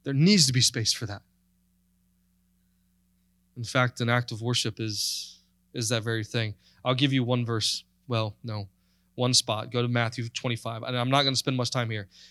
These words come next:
'cause we did a whole message on this particular text. But either way,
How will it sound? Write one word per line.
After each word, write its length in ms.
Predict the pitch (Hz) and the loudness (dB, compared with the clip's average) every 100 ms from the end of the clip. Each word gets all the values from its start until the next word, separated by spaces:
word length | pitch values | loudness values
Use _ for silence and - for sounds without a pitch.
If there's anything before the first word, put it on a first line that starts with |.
| - | -8
'cause 120 | 123 | -4
we 40 | 120 | -2
did 140 | 123 | 0
a 80 | 113 | 0
whole 140 | 135 | 0
message 400 | 135 123 123 113 - | 2 2 0 -2 -4
on 200 | 117 117 | -4 -2
this 120 | 110 | -4
particular 600 | - 135 120 117 110 101 _ _ | -4 -4 -2 -2 -4 -6 _ _
text. 460 | - 110 - - - _ _ _ _ _ - | -6 -4 -2 -4 -4 _ _ _ _ _ 0
But 280 | 127 120 - _ _ - | 2 2 -2 _ _ -4
either 160 | 123 135 | 2 4
way, 240 | 117 | 4